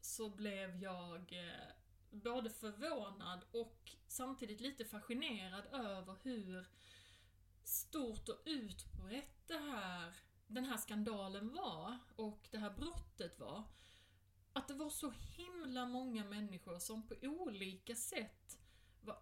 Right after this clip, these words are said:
inblandade och möjliggjorde att det här skulle fortsätta.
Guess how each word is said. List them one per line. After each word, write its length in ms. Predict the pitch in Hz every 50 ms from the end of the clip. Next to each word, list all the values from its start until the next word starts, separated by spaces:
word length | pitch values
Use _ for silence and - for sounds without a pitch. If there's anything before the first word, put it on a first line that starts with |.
| - -
inblandade 1300 | 294 311 277 233 208 190 185 180 180 175 175 180 180 175 175 175 170 165 170 180 185 202 254 285 294 269 - - -
och 400 | 226 220 208 - - - - - -
möjliggjorde 1600 | 214 214 220 226 240 262 277 262 240 226 214 202 196 208 190 180 185 196 208 240 294 330 349 359 330 302 247 226 208 196 185
att 280 | - 196 190 - -
det 80 | - 196
här 340 | 196 202 196 185 180 175 170
skulle 680 | - - - - 185 185 180 175 175 175 175 170 170 - - -
fortsätta. 960 | - - - - 269 311 339 - - - - 208 180 - - - - - 185